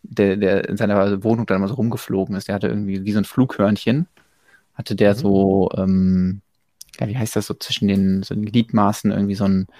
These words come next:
Speaker 1: so eine Haut, konnte dann durch die Luft gleiten. Und die Effekte waren sogar tatsächlich ziemlich gut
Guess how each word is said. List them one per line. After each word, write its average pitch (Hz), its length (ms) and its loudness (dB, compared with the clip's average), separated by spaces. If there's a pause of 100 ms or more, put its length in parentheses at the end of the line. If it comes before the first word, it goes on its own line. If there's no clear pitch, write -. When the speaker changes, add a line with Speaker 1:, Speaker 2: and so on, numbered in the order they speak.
(140)
Speaker 1:
so - 100 -8
eine 101 140 2
Haut, 113 340 2 (400)
konnte 104 180 4
dann 101 80 6
durch 101 120 2
die - 80 0
Luft 104 320 2
gleiten. 104 560 4 (560)
Und 110 160 4
die 110 80 6
Effekte 113 400 2
waren 120 240 4
sogar 117 220 2
tatsächlich 113 460 -2
ziemlich 113 520 4
gut 107 500 2